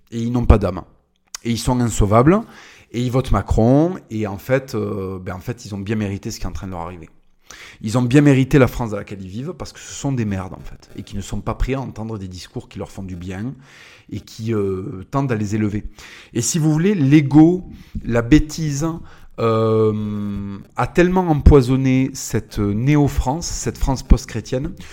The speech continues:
qu'aujourd'hui, ben, je suis non plus face à des êtres humains, mais je suis face à des tubes digestifs. Je suis face à des, à des organismes, je, je ne vois plus la part d'humanité qu'il y a en eux.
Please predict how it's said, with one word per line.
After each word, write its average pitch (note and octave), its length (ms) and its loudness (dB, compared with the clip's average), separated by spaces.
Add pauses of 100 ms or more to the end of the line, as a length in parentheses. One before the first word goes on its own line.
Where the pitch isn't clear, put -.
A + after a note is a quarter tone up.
(260)
qu'aujourd'hui, C#3 580 2
ben, C3+ 220 2 (560)
je A#2+ 160 0
suis D#3+ 280 -2
non E3 200 2
plus - 160 0
face - 240 -2
à B2+ 40 0
des A#2 160 2
êtres A#2+ 300 0
humains, C#3+ 160 8
mais D#3 120 4
je - 40 -4
suis - 140 -6
face D3 240 -8
à A#2 40 -6
des A2 120 -4
tubes A#2+ 180 -12
digestifs. G#2+ 580 -10 (480)
Je G#2+ 60 -8
suis - 160 -6
face C#3 300 0
à A#2 40 2
des, G#2 340 -6
à G#2 120 -8
des G2+ 240 -8
organismes, C3 680 -4
je, A2 220 -10
je A2 140 -6
ne C3 100 2
vois C#3+ 320 6
plus F3 160 -6
la D#3+ 140 4
part B2+ 160 0
d'humanité B2 420 -2
qu'il B2+ 160 -8
y - 20 -6
a A2+ 40 -6
en A2 80 -6
eux. G#2 80 -8